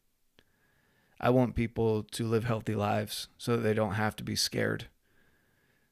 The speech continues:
I want people to understand that there's more to life than the T V and what's being told to you on social media, and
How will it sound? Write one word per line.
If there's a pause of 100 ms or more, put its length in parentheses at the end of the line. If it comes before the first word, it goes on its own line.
(420)
I
want
people
to
understand
that
there's
more
to
life (1800)
than
the
T
V (1000)
and
what's
being
told
to
you
on
social
media, (1200)
and